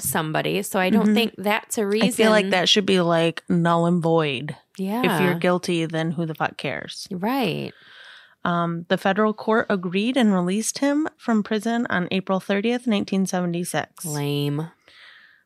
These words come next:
Speaker 2: But as luck would have it, he died three years later in nineteen seventy-nine from cancer.
Speaker 1: Wow.
Speaker 2: Nola's husband later moved to California, and where the Tasty Cafe used to serve coffee and sandwiches is now a roof consulting company.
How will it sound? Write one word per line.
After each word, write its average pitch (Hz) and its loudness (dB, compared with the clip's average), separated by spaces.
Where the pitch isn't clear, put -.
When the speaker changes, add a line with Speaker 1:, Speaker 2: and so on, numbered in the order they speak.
Speaker 2:
But 202 0
as 196 2
luck 196 0
would 208 0
have 330 2
it, 330 2
he 240 0
died 190 2
three 190 -2
years 180 -4
later 214 2
in 185 0
nineteen 180 0
seventy-nine 156 -2
from 156 -6
cancer. - -6
Speaker 1:
Wow. 165 -8
Speaker 2:
Nola's 196 2
husband 190 0
later 185 2
moved 185 0
to 175 -4
California, 160 -4
and 185 2
where 185 4
the 180 2
Tasty 196 0
Cafe 175 0
used 196 -2
to 240 -2
serve 180 -2
coffee 175 -2
and 165 -2
sandwiches 160 -4
is 220 -2
now 185 2
a 196 0
roof 170 0
consulting 147 0
company. 147 -8